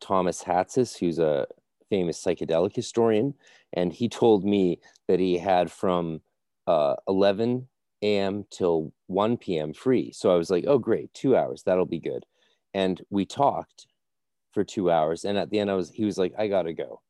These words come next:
And I said, "Well, you said you had from eleven till, till one P M." He's like, "I meant I had an hour between eleven and one P M." And we laughed and we joked because it had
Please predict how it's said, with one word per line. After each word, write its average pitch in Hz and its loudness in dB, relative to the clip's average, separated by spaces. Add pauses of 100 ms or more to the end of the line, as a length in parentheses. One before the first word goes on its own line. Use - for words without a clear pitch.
(400)
And 92 -4
I 87 -2
said, 92 0
"Well, 98 2 (240)
you 107 -2
said 147 0
you 123 4
had 92 2 (600)
from 95 0
eleven 87 -2
till, 78 -6 (1000)
till 87 -2
one 85 -4 (120)
P 98 -6
M." 113 -4
He's 101 -8
like, 95 -2 (140)
"I 107 -2
meant 110 -4
I 92 -4
had 95 -2 (400)
an 92 -8 (100)
hour 101 0 (300)
between 131 -2
eleven 85 -2
and 80 -6
one 80 -8
P - -10
M." 71 -10 (360)
And 98 -2
we 98 2
laughed 95 2
and 95 -2
we 90 -2
joked 82 -2
because 85 -4
it 85 -6
had 85 -6